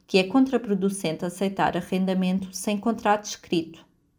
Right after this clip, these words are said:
Outra das áreas destacadas neste guia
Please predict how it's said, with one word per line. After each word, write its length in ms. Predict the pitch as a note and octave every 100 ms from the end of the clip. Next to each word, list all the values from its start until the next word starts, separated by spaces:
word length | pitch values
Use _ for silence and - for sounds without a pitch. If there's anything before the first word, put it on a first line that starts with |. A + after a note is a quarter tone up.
| _ _ _ _ _ _ _ - _ _ _ _ _ _ -
Outra 320 | A#3+ C4 C4
das 300 | G#3 G#3+ G3+
áreas 400 | E3+ E3+ F3+ -
destacadas 720 | - - G3+ G3 D3+ E3+ F3
neste 320 | F#3+ F#3+ -
guia 500 | F#3 F#3 F#3+ G3 -